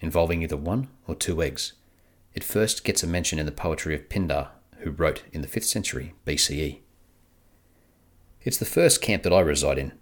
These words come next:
not only because the earliest of sources suggests they are the Tindaridae and mortal, but a birth contemporary with Helen just doesn't fit the chronology.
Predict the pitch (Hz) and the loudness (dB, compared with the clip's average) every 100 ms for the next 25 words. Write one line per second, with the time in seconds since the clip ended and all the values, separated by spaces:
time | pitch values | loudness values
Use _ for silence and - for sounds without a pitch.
0 | - _ - 107 120 120 101 92 82 87 | -20 _ 2 6 6 6 2 0 2 4
1 | 101 85 - - 65 - 65 - - - | 4 2 0 -2 0 0 2 2 2 2
2 | 73 - 87 - 78 71 - - 78 76 | 2 2 4 2 2 0 -2 -6 -4 2
3 | 107 80 71 - - - 76 92 110 - | 4 2 0 -8 -10 -6 0 2 2 0
4 | - _ _ _ _ - - 80 80 113 | -6 _ _ _ _ -12 -4 -2 4 4
5 | 127 - 87 104 - 92 80 - 95 73 | 4 0 -2 -4 -2 0 0 0 0 -2
6 | 87 - 110 73 - - - 80 80 - | -2 0 0 -2 -6 -8 -4 -2 0 -2
7 | - | -6